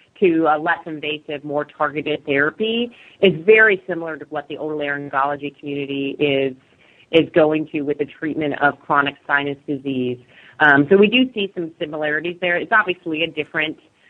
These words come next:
um, th-, you know, therapeutic, um, you know, challenge and a different disease, and some of, there's some nuances there that are different, but we do see a sort of a suite of products being used by the E N T, sort of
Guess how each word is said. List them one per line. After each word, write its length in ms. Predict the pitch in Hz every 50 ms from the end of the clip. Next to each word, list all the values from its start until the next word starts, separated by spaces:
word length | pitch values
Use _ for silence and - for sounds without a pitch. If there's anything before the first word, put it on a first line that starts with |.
| _ _ _ -
um, 320 | 165 151 147 147 143 139 _
th-, 120 | - 160 -
you 120 | 160 170 156
know, 200 | 143 139 139 135 -
therapeutic, 580 | 185 170 170 165 - 190 175 160 160 156 - _ _ _ _ -
um, 440 | 156 151 143 143 139 139 139 135 135 _ _ _ _
you 140 | - 165
know, 120 | 151 147 143
challenge 760 | 139 - - 160 147 139 151 160 170 190 208 226 247 247 240 - -
and 200 | 156 151 143 143
a 40 | 143
different 320 | 143 160 160 - 151 139
disease, 600 | - 151 143 139 139 143 131 135 147 185 226 226 233
and 180 | 151 139 135 139
some 140 | 175 165 156
of, 100 | 151 135 -
there's 200 | 156 151 143 143
some 160 | 156 156 156
nuances 540 | 175 185 196 185 165 151 151 - _ 156 143
there 200 | 160 151 151 156
that 140 | 151 151 135
are 120 | 131 131
different, 500 | 131 - 135 131 131 _ 175 180 185 175
but 120 | 175 165 151
we 120 | 170 180
do 300 | 175 - 190 185 180 180 185 _
see 200 | - 170 160 156
a 100 | 151 147 - _ _ _ _ _
sort 120 | - 254
of 100 | 247 185
a 60 | 180 180 -
suite 320 | _ 175 175 180 185 185 196
of 100 | 202 202
products 460 | - 208 185 180 185 190 196 - _ _
being 360 | - 180 175 170 170 165 165 160
used 500 | 160 160 160 165 175 180 175 170 _ _
by 220 | 160 156 151 151
the 80 | 147 151
E 260 | 139 - 160 165 160
N 140 | 156 156 156 -
T, 240 | - 156 151 156 -
sort 120 | - 262 254
of 80 | 196